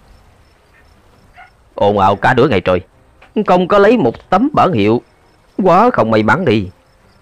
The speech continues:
Ôi. Đừng nhìn nữa, người tới mà thấy vui, quá nữa là tới xem náo nhiệt thôi.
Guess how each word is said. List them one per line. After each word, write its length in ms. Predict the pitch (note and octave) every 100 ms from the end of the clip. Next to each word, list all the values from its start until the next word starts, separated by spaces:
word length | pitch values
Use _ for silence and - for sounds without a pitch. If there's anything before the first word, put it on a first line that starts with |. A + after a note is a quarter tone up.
| _ _ _ -
Ôi. 200 | - B2+ _ _ _ _ _ _ _ _ _ _ _ _ _ _ _ _ _ _ _ _ _ _ _ _ _ _ _ _ _ _ _ _ _ _ _ _ _ -
Đừng 260 | C3+ B2+
nhìn 180 | B2 B2
nữa, 360 | A#2+ C#3+ F3+ G3 - _ -
người 260 | F3 D#3
tới 340 | D3+ D#3+ G3+ A#3
mà 220 | G#3 G#2
thấy 140 | C3
vui, 220 | D#3 G3+ F#3 _ -
quá 280 | F3 G3+ A#3
nữa 200 | B2+ C#3
là 140 | C#3
tới 140 | - C3+
xem 220 | - A2
náo 160 | A2 E3
nhiệt 160 | G2+ -
thôi. 260 | G#2 G#2